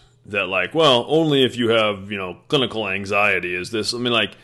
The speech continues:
I think everybody really needs to spend some time on their mental health all the time. And that's, like, with my students in class, I think high school students are more stressed than they've ever been. At least,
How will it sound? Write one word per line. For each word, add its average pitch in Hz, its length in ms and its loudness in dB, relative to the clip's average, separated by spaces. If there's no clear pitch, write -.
I - 60 -20
think 202 240 -6
everybody 123 680 4
really 120 500 2
needs 113 280 -4
to 104 100 -10
spend 110 400 -6
some 98 220 -8
time 107 800 -4
on 98 180 -4
their 98 140 -4
mental 101 400 -6
health 107 260 -2
all 101 180 -2
the 104 100 -4
time. 113 440 -4
And 101 100 -6
that's, 120 340 -4
like, 113 200 -2
with 98 160 -4
my 101 160 -4
students 120 460 -6
in 90 140 -10
class, 107 380 -6
I 95 100 -4
think 117 300 -6
high 101 240 -6
school 98 260 -6
students 92 380 -12
are 87 80 -10
more 90 300 -8
stressed - 540 -8
than 95 180 -8
they've 87 200 -6
ever 92 240 -4
been. 90 320 -6
At 82 80 -10
least, 110 320 -6